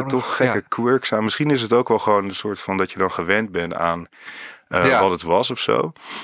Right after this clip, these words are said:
Speaker 2: Dat je da-, dat je dan daarom denkt dat alles wat je daarna doet minder goed is.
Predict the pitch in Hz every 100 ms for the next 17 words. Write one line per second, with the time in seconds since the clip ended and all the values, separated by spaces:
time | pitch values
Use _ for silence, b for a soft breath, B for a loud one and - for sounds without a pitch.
0 | B _ _ _ _ _ _ _ _ _
1 | _ _ 123 104 98 104 95 95 95 98
2 | 90 90 87 85 85 92 107 113 107 104
3 | 101 95 95 98 101 95 92 92 95 95
4 | 90 92 - 92 92 92 - 98 110 123